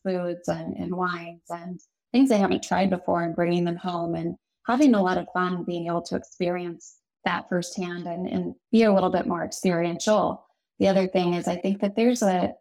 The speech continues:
an interest in more of a slower pace to enjoy food, which is, it's been wonderful for, for us because we already have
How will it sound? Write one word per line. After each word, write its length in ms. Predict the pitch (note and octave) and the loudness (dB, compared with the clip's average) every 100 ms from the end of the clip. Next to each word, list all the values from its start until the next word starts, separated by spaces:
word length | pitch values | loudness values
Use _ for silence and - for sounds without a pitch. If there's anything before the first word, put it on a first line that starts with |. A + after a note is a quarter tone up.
| - | -10
an 260 | - F#3 - | -2 0 4
interest 460 | A#3+ - G3 F#3+ | 2 4 -2 0
in 120 | F#3+ | -2
more 220 | F3+ F3 F3 | -2 -4 -2
of 80 | |
a 80 | - | -4
slower 500 | - - G3 F#3+ F#3 | -4 -2 2 2 0
pace 560 | - - F#3 D4 - _ _ _ _ | -2 0 2 2 -2 _ _ _ _
to 160 | - G3 | -2 0
enjoy 360 | F#3 F3 F3+ G3 | 0 0 -2 2
food, 240 | A#3+ A#3+ | 2 2
which 160 | F#3 F3 | 0 -6
is, 260 | E3 - _ _ - | -10 -14 _ _ -10
it's 160 | G3+ - | -8 0
been 220 | G#3 F#3+ | 4 6
wonderful 500 | F#3+ F#3+ F#3+ F3 E3+ | 4 0 -2 -4 -2
for, 320 | E3+ E3+ E3+ - | -2 0 -2 -4
for 200 | - - | -4 -2
us 380 | F#3+ C#4+ - - | 0 -2 -4 -6
because 320 | F#3 F3+ F3 | -4 -2 -2
we 140 | F3 - | -2 0
already 320 | F3 E3+ E3+ | -2 -2 -4
have 440 | - E3 E3 F3 | -6 -6 -6 -8